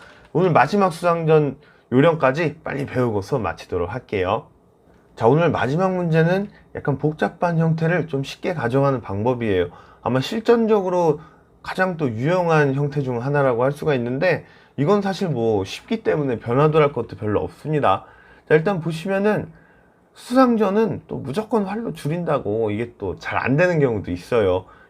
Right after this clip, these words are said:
이런 수는 백이 먹여치기 해놓고 단수 치고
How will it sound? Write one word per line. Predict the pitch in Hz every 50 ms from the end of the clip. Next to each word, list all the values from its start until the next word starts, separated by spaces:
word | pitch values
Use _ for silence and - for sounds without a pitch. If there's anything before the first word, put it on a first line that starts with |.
| _ -
이런 | 120 135 156 160
수는 | 156 151 156 156 156 147
백이 | 135 117 113 127 151 180 190 - - _ _ _ _
먹여치기 | 113 110 120 143 156 156 156 - 143 139 131 135
해놓고 | 156 170 175 156 127 - - - 170 165 135 95 - - - _ _ _ _ _ _ _ -
단수 | - - 123 135 135 139 139
치고 | - - - 120 117 131 160 190 285 294 -